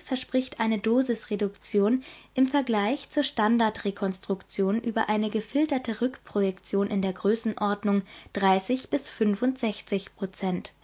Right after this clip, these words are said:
Während dieses neue Verfahren direkt die Bilder aus den aufgenommenen Rohdaten rekonstruiert, erzielt ein anderer Ansatz über eine Filterung der bereits rekonstruierten Bilder laut Hersteller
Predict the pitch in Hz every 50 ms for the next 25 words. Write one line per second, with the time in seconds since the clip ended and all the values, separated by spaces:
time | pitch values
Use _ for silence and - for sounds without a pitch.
0 | _ - 220 233 262 277 294 294 285 277 277 262 277 269 262 - 214 208 220 233
1 | 269 320 320 320 - - 226 202 - - 208 202 208 233 247 240 214 202 190 202
2 | 196 190 196 247 262 - - - 196 185 214 220 254 262 247 226 - 208 202 196
3 | - 214 202 - 190 202 269 - - - 226 208 208 202 202 196 196 196 196 190
4 | 185 185 196 220 262 262 214 196 190 190 - 196 185 185 202 202 - 202 196 185
5 | - - - - 202 - 185 185 214 262 262 - _ - - - - - - -
6 | - 247 247 247 - - 254 262 302 370 381 - - - 226 220 - 214 214 247
7 | 277 269 220 214 202 - 202 196 202 196 202 196 196 196 - - 202 185 196 -
8 | 196 196 190 185 - - - 262 285 - 247 214 208 202 196 190 196 185 185 190
9 | 180 190 185 190 - - 208 208 - 220 208 202 - - - 208 - - 214 269
10 | 285 - 226 202 185 208 196 202 208 240 240 226 208 196 190 - - 196 190 202
11 | - - - 214 208 208 214 208 208